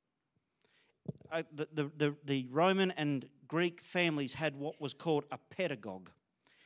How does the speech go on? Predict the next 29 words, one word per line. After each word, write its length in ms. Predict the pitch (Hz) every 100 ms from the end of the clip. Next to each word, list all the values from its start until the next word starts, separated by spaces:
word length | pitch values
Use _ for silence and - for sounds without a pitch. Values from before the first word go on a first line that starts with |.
| - -
And 120 | 165
a 60 |
pedagogue 600 | 156 - 214 208 175 170
was 160 | 151 151
the 120 | 160
trainer 560 | - - 196 202 196 185 165
of 100 | 151
a 60 |
child. 600 | - - 151 131 101 101 _ _ - - _ _ -
And 160 | 170 170
so 220 | 196 175
with 160 | 165 160
my 200 | 185 202
kids, 320 | - 208 196
I 160 | 180 240
wouldn't 300 | 247 175 127
bring 180 | 147 147
them 140 | 143
up. 200 | 170 190
I'd 180 | 190 185
get 120 | 196
the 80 | 185
pedagogue 640 | - 254 240 160 156 127
to 60 | 120
bring 260 | 104 123 104
them 140 | 101
up. 200 | 95 - - _ _ _ _ _ _ _ _ -
And 140 | 196
in, 140 | 202